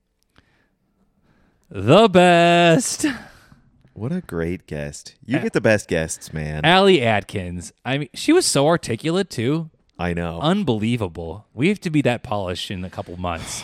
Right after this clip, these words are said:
Speaker 1: We better s-, <laughs> should we start work on the pod <laughs> right now,
Speaker 2: I
Speaker 1: or?
Speaker 2: don't know, man. I don't know.
Speaker 1: <laughs>
Speaker 2: Uh, that's so exciting.
Speaker 1: Yeah,
Speaker 2: Top,
Speaker 1: that's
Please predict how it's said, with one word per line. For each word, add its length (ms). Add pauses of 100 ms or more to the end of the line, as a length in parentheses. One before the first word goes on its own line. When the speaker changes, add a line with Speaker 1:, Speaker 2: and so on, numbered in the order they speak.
Speaker 1:
We 100
better 200
s-, 200 (460)
<laughs> 480
should 100
we 80
start 220
work 180
on 80
the 140
pod 440
<laughs> 20
right 280
now, 280
Speaker 2:
I 120
Speaker 1:
or? 140
Speaker 2:
don't 160
know, 180
man. 460
I 100
don't 180
know. 380
Speaker 1:
<laughs> 60 (1400)
Speaker 2:
Uh, 560 (220)
that's 180
so 140
exciting. 560 (220)
Speaker 1:
Yeah, 180
Speaker 2:
Top, 180
Speaker 1:
that's 100